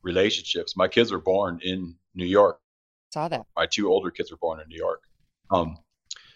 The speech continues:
Speaker 1: so I have some familiarity with that, and that actually plays a big part in some of the writing I've done about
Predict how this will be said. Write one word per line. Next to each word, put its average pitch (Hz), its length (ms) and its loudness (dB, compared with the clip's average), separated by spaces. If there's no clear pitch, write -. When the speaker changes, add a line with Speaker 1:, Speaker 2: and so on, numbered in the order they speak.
Speaker 1:
so 139 220 10
I 123 160 8
have 123 180 8
some 101 160 -6
familiarity 107 540 2
with 90 140 -10
that, 87 300 2
and 95 140 -10
that 98 160 2
actually 90 300 -2
plays 92 300 -2
a 85 40 -10
big 87 220 -8
part 98 260 2
in 92 80 -14
some 95 160 -6
of 87 40 -8
the 82 80 -4
writing 87 380 -2
I've 80 200 -6
done 90 240 -2
about 82 320 -6